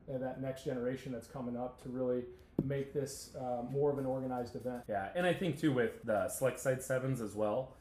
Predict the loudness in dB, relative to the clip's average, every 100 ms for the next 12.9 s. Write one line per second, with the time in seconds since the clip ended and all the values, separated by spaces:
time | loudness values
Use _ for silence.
0 | -20 -20 -20 -6 -2 0 0 -4 -4 -2
1 | -2 -4 -8 0 2 0 -2 -2 0 0
2 | 0 -4 -12 -10 -8 -2 -2 -2 -4 -6
3 | -6 -6 -4 -4 -6 -10 -18 -20 -18 -6
4 | -2 0 0 -2 -6 -10 -8 0 2 2
5 | 2 0 0 -2 -4 -2 -4 -6 -14 2
6 | 4 4 2 -2 -4 -6 -14 -16 -10 -6
7 | -2 4 4 4 2 2 2 2 2 2
8 | 0 0 2 2 0 -2 -4 -6 -6 -6
9 | -4 -2 -4 -4 -8 -8 -4 -2 0 -2
10 | -2 -8 -12 -6 -6 -6 -4 0 0 0
11 | 2 2 2 0 0 0 -2 0 0 2
12 | 2 2 0 0 2 4 2 0